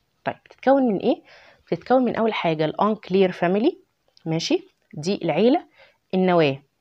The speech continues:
أب وأم وأطفال بس. طيب، ال extended family دي العائلة الممدودة، اللي هو بيت العيلة، آه، جده وتيتا وعمه وعمته، كل ده بيبقوا إيه، عايشين مع بعض. طيب، تاني، تال-، تالت حاجة single parent family،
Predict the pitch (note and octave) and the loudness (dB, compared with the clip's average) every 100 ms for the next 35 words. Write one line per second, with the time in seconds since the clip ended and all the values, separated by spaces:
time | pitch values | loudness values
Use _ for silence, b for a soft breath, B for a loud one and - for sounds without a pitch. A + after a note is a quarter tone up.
0 | - G3 F#3 F3 - C#4+ D4+ - - C#3+ | 0 0 0 -2 0 2 0 -2 -8 -10
1 | - _ _ D3+ - - - _ _ _ | -10 _ _ -10 -10 -20 -20 _ _ _
2 | C#3 - _ _ b b - D#3+ - F#3 | 0 0 _ _ b b -6 -6 -2 0
3 | G3+ A3 G3+ G3+ A3 A#3+ D#4+ A#3+ D#3+ G#3+ | 2 2 2 2 2 2 0 -2 -4 -2
4 | F3 E3 A3 A3 F#3+ F3 D#3+ D3+ C#3+ D#3 | -2 0 0 0 0 -2 -4 -4 -6 -4
5 | F3+ E3 A3+ B3+ A#3+ D#3+ E3 B2+ C3 _ | -4 -2 -2 -2 -4 -2 -2 -2 -8 _
6 | _ _ _ _ _ _ _ _ _ _ | _ _ _ _ _ _ _ _ _ _
7 | - - E3 D#3 D#3 D#3+ E3+ D#3+ E3 E3 | -14 -8 -4 -4 -2 -2 -2 -2 -2 -2
8 | F3 F#3 F#3 F#3+ E3+ D#3 F3 F3+ F#3 G3 | -2 0 -2 -2 -2 0 0 -2 -2 -4
9 | D#3+ D#3 E3+ F3+ G#3 - F3 D#3 C3+ - | -4 -4 -4 -4 -6 -4 -6 -4 -8 -10
10 | - D#3+ - F3+ E3+ C#3+ C#3+ E3+ D3+ C#3+ | -14 -8 -4 -4 -6 -12 -10 -10 -10 -12
11 | A#2+ - B B B B B C3+ - _ | -14 -16 B B B B B -4 -4 _
12 | D#3+ D3 C#3 b b b - F3 - F3 | 0 0 -4 b b b -2 -2 0 -2
13 | E3+ E3+ D#3+ D#3 - F#3+ G3+ F3+ D#3+ G3 | -2 -2 -4 -4 -6 -4 -2 -2 2 4
14 | A#3 C4 A#3 F3 D#3+ C#3 | 4 4 -2 -4 -2 -4